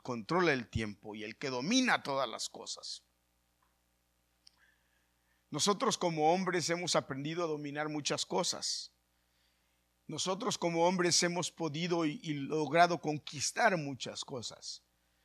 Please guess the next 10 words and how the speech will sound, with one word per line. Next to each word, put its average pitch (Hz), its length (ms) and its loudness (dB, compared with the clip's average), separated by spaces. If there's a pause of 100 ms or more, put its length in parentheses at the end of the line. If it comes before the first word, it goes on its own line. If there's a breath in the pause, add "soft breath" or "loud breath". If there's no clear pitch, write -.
(320)
pero 147 320 2
no 160 180 8
hemos 170 360 4
podido 156 560 0
y 143 80 0
no 139 240 -2
podemos 160 600 2
conquistar 107 640 -6
el 98 200 -10
tiempo. 85 440 -14